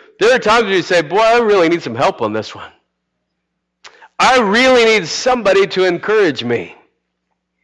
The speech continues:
And, uh, you know, my little sister Emily, she encouraged me over these last few days. She didn't even know she did, but she would send me emails and texts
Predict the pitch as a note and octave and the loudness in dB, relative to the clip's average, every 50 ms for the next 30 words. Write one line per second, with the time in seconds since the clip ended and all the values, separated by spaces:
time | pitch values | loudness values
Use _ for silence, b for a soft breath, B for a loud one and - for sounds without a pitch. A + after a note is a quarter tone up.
0 | _ _ _ B B B B B B B B B B B - C3+ C#3 C#3+ D3 C#3 | _ _ _ B B B B B B B B B B B 0 2 2 2 4 2
1 | C#3 C3+ C#3 F3 F3 F#3 E3+ E3+ D#3+ C#3+ B2+ - - - - - - D3+ D3+ D#3 | 2 0 0 0 2 2 4 2 2 0 -4 -10 -18 -20 -14 -4 -2 0 2 4
2 | D#3+ D#3+ D#3 C3+ - E3+ E3+ - - D3+ C3 C3 C#3+ C#3+ C3+ B2 A#2 G#2 - - | 2 2 0 -2 -4 -4 -6 -4 -2 -2 -2 -2 0 0 0 0 -2 -4 -8 -6
3 | - D3+ D3 C3 A2+ - - C#3+ C3+ B2+ - - - B2 A#2 A2 A#2 A#2 A#2 A#2 | -4 -2 -4 -4 -4 -4 -2 -2 -2 -2 -4 -6 -4 -2 -2 0 0 -2 -2 -4
4 | A2+ A2 A#2+ A#2 A2+ A#2 A2 - - B2+ B2 B2 A#2 A2 G2+ - B B B B | -4 -2 -2 -2 -2 -2 -4 -8 -10 -4 -2 0 0 0 0 -4 B B B B
5 | B B _ - - D#3+ D3+ D3+ D3 C#3 C3 A#2+ C3 D3+ D3+ - - A#2 A2+ A#2 | B B _ -6 -4 -2 0 0 0 -2 -2 -2 -2 -2 -2 -4 -6 -6 -6 -8
6 | A#2 A#2 B2+ A#2+ - - E3+ F3 D#3 B2+ - - E3 D3+ C#3+ C3 A#2 D3 D3 C#3+ | -6 -6 -8 -8 -4 -2 -2 -2 -2 -2 -4 -2 -2 0 -2 -2 -2 -2 -4 -2
7 | C#3 C3+ C3 C3 B2 B2 A2+ G#2 - D3 C#3 C3+ - - - | 0 0 0 0 -2 -2 -8 -8 -4 -2 -2 -2 -2 -6 -12